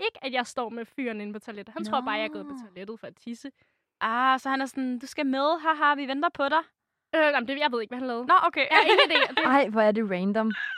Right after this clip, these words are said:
Speaker 1: Ja.
Speaker 3: Lad mig være. <laughs> Du er min ekskæreste. Gå væk.
Speaker 1: Så han banker på, og jeg råber, "Ja, jeg kommer lige om lidt." Øh, imens at jeg bare står i panik, og skal lige skal have tøj på, og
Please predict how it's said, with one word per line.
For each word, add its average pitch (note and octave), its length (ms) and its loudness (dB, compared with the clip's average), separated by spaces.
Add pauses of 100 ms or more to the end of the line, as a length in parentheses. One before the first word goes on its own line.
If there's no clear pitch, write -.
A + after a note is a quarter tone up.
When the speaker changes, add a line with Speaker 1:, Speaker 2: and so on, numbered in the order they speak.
Speaker 1:
Ja. E4 100 4 (300)
Speaker 3:
Lad B3+ 120 8
mig C#4 160 4
være. D4+ 300 6 (380)
<laughs> F#4+ 400 6
Du D4+ 40 8
er - 20 0
min D#4 160 4
ekskæreste. C4 640 2
Gå C#4+ 60 2
væk. D#4+ 240 4
Speaker 1:
Så F4 140 4
han G4+ 160 4
banker C#4+ 240 2
på, E4 120 0
og D4 240 6
jeg C4+ 180 4 (720)
råber, A#3 220 4 (360)
"Ja, G#4+ 140 6 (200)
jeg D#4+ 100 2
kommer F#4+ 240 6
lige F#4+ 120 0
om F#4 80 -2
lidt." F4+ 300 0 (380)
Øh, D#4 520 6
imens D#4+ 280 4
at D4+ 120 2
jeg C4+ 140 4
bare B3+ 220 4
står C4 100 -4
i A#3 40 -4
panik, C4 460 -2
og A#3+ 280 2
skal - 140 -12
lige C4+ 160 -8
skal - 140 -10
have A3+ 80 -10
tøj B3 240 -4 (100)
på, G4 80 0
og C4 400 2